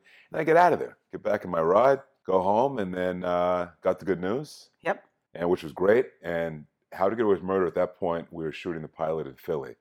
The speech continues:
Speaker 2: That's
Speaker 1: I think
Speaker 2: correct.
Speaker 1: all of you were probably there.
Speaker 2: Yep.
Speaker 1: So everybody who needed to be was on the ground, already working Philly. I think myself, maybe,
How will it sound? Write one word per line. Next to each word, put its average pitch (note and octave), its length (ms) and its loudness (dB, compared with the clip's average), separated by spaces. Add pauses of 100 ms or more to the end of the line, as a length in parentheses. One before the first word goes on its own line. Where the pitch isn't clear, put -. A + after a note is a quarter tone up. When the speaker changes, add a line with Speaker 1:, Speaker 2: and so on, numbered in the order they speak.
(140)
Speaker 2:
That's C3+ 200 -12
Speaker 1:
I - 40 -10
think C3 60 -4
Speaker 2:
correct. C3+ 180 -2
Speaker 1:
all A2 160 4
of F#2+ 80 -4
you E2+ 60 -4
were D#2 80 -4
probably D2 260 -4
there. D#2+ 320 -4 (160)
Speaker 2:
Yep. - 180 0 (760)
Speaker 1:
So - 160 -12 (240)
everybody G2 1080 2
who F2+ 400 -2
needed G#2 400 -2
to F#2 100 -12
be E2+ 340 -2
was D#2 540 -4 (260)
on G#2+ 180 2
the G#2+ 60 0
ground, E2+ 580 0 (440)
already A2 280 8
working E2 340 -2
Philly. - 300 -10 (960)
I D#2 80 -10
think G2+ 320 -4
myself, E2 560 -2
maybe, D2+ 380 -8